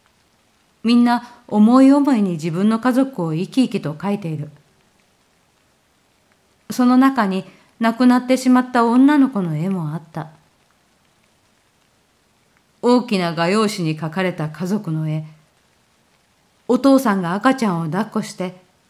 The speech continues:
お母さんと一緒に花壇に水をやっていて、二階の窓からは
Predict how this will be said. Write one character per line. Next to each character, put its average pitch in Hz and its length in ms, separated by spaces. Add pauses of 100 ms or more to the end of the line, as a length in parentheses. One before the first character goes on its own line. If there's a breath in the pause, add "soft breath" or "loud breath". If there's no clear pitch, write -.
(120)
お 220 140
母 285 200
さ 262 160
ん 208 80
と 190 100
一 185 120
緒 220 220
に 214 140
花 240 180
壇 240 200
に 185 100
水 156 320
を 196 100
や 196 140
っ - 20
て 208 200
い 202 60
て、 202 280 (580)
二 262 200
階 294 200
の 294 160
窓 294 300
か 214 140
ら 175 120
は 185 280